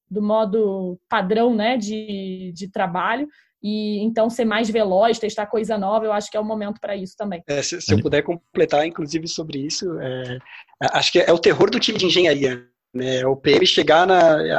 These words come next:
Speaker 2: abrir a call ali e falar, "Galera, a gente vai fazer isso aqui em um dia", né?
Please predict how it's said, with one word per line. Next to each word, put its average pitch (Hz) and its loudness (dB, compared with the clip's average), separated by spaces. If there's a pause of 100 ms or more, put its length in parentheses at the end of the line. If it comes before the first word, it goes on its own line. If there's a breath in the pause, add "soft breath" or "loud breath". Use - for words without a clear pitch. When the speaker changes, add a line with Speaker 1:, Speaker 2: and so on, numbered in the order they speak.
(120)
Speaker 2:
abrir 147 4
a 175 4
call 165 6
ali 143 4
e 165 0
falar, 147 4
"Galera, 143 6
a 135 2
gente 143 -4
vai 147 2
fazer 139 0
isso 147 0
aqui 147 -2
em 147 2
um 151 0
dia", 139 4
né? 123 -2